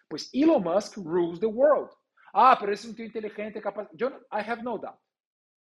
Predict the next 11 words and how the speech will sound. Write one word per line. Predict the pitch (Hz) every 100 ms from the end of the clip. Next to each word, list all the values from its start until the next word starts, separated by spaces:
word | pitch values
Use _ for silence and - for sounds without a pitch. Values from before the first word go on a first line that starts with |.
| _ _ _ _ _ _ -
Pero | 175
es | 147 175
muy | 339 427
peligroso | 370 294 190 220 226 - - _ _ _ _ _ _ _ _ _ _ _ _
que | 160
sea | - 175
Elon | 170 220 180 156
Musk | 196 190 - _ 127
the | 147 208
one | 196 202 220 214
person | 202 214 -